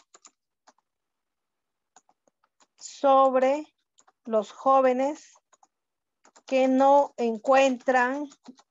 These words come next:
empleo. Y yo continúo, ¿verdad? Etcétera, etcétera, etcétera.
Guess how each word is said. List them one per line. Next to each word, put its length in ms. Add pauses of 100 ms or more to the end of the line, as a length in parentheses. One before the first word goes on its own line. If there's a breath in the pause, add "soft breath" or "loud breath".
(140)
empleo. 760 (1400)
Y 340
yo 120
continúo, 680
¿verdad? 440
Etcétera, 560
etcétera, 420
etcétera. 720